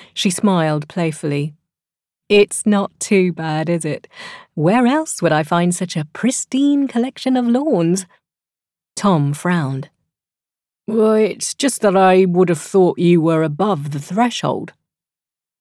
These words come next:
"Threshold?" Salma was confused.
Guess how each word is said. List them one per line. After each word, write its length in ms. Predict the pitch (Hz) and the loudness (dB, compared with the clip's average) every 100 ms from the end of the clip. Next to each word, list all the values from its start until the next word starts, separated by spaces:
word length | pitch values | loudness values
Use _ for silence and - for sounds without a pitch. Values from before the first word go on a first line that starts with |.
| _ _ _ | _ _ _
"Threshold?" 580 | - 226 - 330 359 370 - _ _ _ _ _ _ _ - | -2 -2 0 0 0 -2 -10 _ _ _ _ _ _ _ -6
Salma 380 | - 180 151 143 | 0 0 0 -2
was 160 | 143 | -4
confused. 680 | - 151 147 190 156 147 - | -4 -4 -4 -4 -2 -4 -8